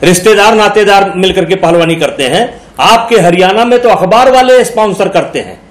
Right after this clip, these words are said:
मैं जानता हूं, अमर उजाला ने कई खिलाड़ियों को sponsor किया है,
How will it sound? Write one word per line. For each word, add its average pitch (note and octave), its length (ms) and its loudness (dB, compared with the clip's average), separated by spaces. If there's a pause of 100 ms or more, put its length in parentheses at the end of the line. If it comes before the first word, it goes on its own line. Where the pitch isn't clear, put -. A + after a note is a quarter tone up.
(260)
मैं E3+ 100 2
जानता G3 340 2
हूं, A3 140 4
अमर G#3 220 2
उजाला G#3+ 360 2
ने C#4+ 120 2
कई C4 220 2
खिलाड़ियों A#3 380 2
को A3+ 160 -2
sponsor F3+ 400 -4
किया C#3 260 -10
है, - 100 -18